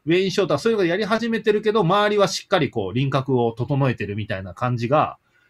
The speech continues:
ちょうどなんか絶妙にこう、コンテンポラリーに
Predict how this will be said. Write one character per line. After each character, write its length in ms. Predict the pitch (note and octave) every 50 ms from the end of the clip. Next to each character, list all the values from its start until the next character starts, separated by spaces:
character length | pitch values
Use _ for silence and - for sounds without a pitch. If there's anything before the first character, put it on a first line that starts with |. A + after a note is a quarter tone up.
| _ _ _
ち 100 | - - C#4
ょ 180 | C#4 C4+ C4+
う 20 | B3
ど 80 | B3+
な 80 | A#3+ A#3
ん 20 |
か 80 | F3+ D3
絶 320 | A2 C#3+ E3 D#3 - B3+
妙 280 | B3 B3 A#3 A3+ A3+ A3
に 180 | A3 G#3+ G#3
こ 320 | G3+ G3 F#3+ F#3 F3+ - -
う、 60 | _ _ _ _ _ _ -
コ 180 | - A#3 B3+ B3+
ン 80 | A#3
テ 100 | C4 B3+
ン 80 | A3 F3+
ポ 80 | F3+
ラ 120 | D3+ D3 C3
リ 180 | B2 B2 A2+
ー 20 | G#2+
に 220 | A2+ A2 G#2 -